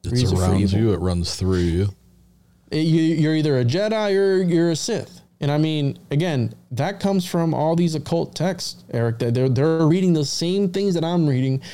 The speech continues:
Speaker 1: and what I'm researching and what I'm trying to bring awareness to people about. They're using these things against people.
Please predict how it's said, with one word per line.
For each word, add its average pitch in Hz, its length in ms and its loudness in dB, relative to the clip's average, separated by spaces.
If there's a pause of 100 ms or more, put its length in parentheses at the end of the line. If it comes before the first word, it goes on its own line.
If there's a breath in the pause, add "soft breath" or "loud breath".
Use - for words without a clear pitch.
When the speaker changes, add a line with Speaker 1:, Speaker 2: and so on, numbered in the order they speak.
(140 loud breath)
Speaker 1:
and 120 120 0
what 120 100 2
I'm 165 200 0
researching 127 500 0
and 127 120 2
what 143 120 2
I'm 143 100 0
trying 160 260 -2
to 135 60 2
bring 147 320 2
awareness 170 640 0
to 123 140 -6
people 117 380 -2
about. 117 400 -2 (320 loud breath)
They're 170 240 0
using 233 520 0
these 220 260 -2
things 233 280 -2
against 233 440 -2
people. - 400 -4